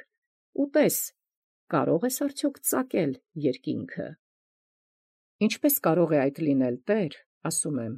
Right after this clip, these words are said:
«քանի որ երկուսն էլ, ինչի մասին որ ասացիր, անկարելի են»։ Եվ այսպես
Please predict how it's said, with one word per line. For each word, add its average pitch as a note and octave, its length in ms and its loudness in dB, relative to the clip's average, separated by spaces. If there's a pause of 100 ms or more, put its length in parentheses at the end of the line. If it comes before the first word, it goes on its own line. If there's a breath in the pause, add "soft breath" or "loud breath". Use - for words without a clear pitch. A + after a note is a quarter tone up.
(800)
«քանի G3 240 4
որ G3+ 160 4
երկուսն G3 500 2
էլ, A#3 160 0
ինչի E3 240 0
մասին D#3 340 0
որ D#3+ 160 -2
ասացիր, F#3+ 540 0 (180)
անկարելի A#3+ 640 -2
են»։ A#2+ 180 -2 (920)
Եվ E3 260 4
այսպես B3 460 0